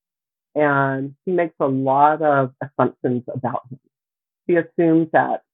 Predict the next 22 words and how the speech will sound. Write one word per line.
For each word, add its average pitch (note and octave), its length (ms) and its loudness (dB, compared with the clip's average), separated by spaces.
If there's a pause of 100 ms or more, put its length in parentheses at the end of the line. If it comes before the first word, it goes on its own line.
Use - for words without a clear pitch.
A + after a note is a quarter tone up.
he C#3 360 0
comes C#3+ 200 0
from F3+ 220 -2
wealth C#3 260 -2 (240)
because D3 300 -2 (380)
he A3+ 80 -10
does - 280 -2 (320)
come C#3+ 160 -4
from C3+ 340 -2
a, C3 140 -2 (180)
a C3 260 -6 (200)
wealthy D3 400 2
family, C#3 440 -4 (400)
although C#3+ 360 2
she's D3 100 -4 (460)
definitely C#3 340 -2
middle C3 240 2
class B2 340 -6
herself B2+ 440 -4
because C#3 240 -10
her A#2+ 180 -4
family B2+ 500 -4